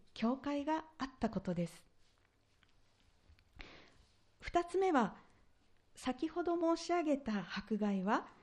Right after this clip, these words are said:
皇帝ネロのお膝元である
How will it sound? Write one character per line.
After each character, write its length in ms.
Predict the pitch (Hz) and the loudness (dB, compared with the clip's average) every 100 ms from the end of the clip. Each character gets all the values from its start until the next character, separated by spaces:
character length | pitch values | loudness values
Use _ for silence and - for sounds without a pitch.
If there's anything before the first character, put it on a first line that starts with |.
| - _ _ | -20 _ _
皇 240 | - 285 339 | 0 2 2
帝 300 | - 349 339 | 0 0 2
ネ 160 | 339 | 2
ロ 120 | 339 262 | 2 4
の 260 | 196 175 - | 2 0 -8
お 80 | 190 | -10
膝 320 | - 269 285 | -4 0 6
元 320 | 269 277 277 | 6 6 2
で 140 | 262 269 | 2 2
あ 80 | |
る 160 | 262 190 | 2 0